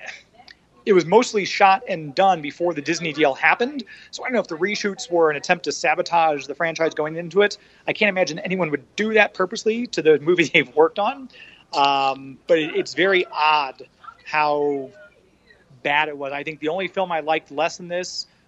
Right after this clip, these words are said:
was X-Men Origins Wolverine, uh, which was just not a great movie in and of itself for several reasons, even though it had Hugh Jackman, who's very, very good at playing Wolverine.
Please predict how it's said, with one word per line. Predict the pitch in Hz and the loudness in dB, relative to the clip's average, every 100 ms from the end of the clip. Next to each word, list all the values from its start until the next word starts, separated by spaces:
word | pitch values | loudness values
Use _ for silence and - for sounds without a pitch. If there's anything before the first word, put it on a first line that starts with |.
| _ | _
was | 143 - | -4 -2
X-Men | 180 - 151 | -8 -6 -4
Origins | 165 160 143 139 | 0 0 -2 -6
Wolverine, | 135 156 139 151 151 135 127 - _ - - | -2 0 0 -2 -2 -4 -10 -16 _ -16 4
uh, | 143 131 | 6 8
which | 127 135 | 6 4
was | 143 131 - - - - - | 4 4 0 -6 -10 -14 2
just | 156 135 - - | 4 4 0 -8
not | 143 139 135 | -2 2 4
a | 135 | 4
great | 135 147 | 2 2
movie | 143 143 151 | 0 -2 -4
in | 139 | -2
and | |
of | 131 | -4
itself | 143 - 147 135 | -4 2 2 2
for | 135 | 2
several | 160 143 135 | 2 4 0
reasons, | 135 139 | 0 -2
even | 135 | -4
though | 135 127 | -4 -4
it | |
had | 139 | -6
Hugh | 135 165 | -6 0
Jackman, | 185 226 165 | 0 0 -6
who's | 139 135 120 - _ _ _ 127 | -10 -10 -10 -16 _ _ _ 0
very, | 147 143 | 2 4
very | 147 147 | 0 2
good | 143 | 0
at | 143 | -2
playing | 151 147 143 | -4 -6 -4
Wolverine. | 143 190 202 | -4 -6 -10